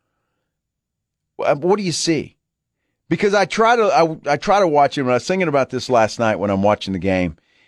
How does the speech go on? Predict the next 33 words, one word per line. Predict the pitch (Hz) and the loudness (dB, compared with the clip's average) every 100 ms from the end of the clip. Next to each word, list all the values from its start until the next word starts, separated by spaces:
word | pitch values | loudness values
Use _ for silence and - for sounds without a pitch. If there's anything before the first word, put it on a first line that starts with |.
| _ | _
and, | - 131 127 | 0 0 0
and | - 123 | -4 -2
I | 123 | -2
see | 120 180 | -2 -2
what | 175 165 | 0 0
he | 131 | 0
does, | 104 107 107 101 | 2 4 4 2
and | 107 | -4
as | 98 | -4
smooth | - 139 147 | -2 -2 0
as | 131 104 | -2 -2
he | 107 107 | 0 2
is, | 107 | 0
and | 104 | -2
some | - 151 | -2 -2
of | 127 | -4
the | |
skills | - - 123 101 | -4 -2 -2 -2
that | 92 | -4
he | 92 | -2
has, | 117 110 107 | -2 -2 -2
and, | 120 | -4
and | 95 123 | -2 0
you | 123 | 0
wonder, | 117 135 196 180 92 73 _ _ _ _ _ _ _ _ | 0 0 0 -2 -6 -10 _ _ _ _ _ _ _ _
w-, | 98 - _ _ | -18 -18 _ _
w-, | 117 - - | -20 -18 -8
how | - 180 220 | -4 -2 -2
do | |
you | 233 220 | -2 -2
describe | 139 - - 120 123 127 90 | -4 -6 -2 0 2 0 -4
this | 85 - | -8 -4
guy? | 82 - - | -4 -4 -10